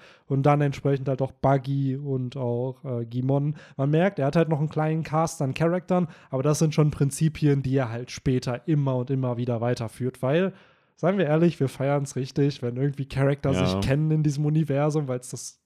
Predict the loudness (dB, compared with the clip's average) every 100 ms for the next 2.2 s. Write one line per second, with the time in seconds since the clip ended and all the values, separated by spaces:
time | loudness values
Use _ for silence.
0 | _ -6 -4 -2 -2 -2 -2 0 0 0
1 | -2 -2 -4 -6 -4 -2 -2 -4 -2 0
2 | -2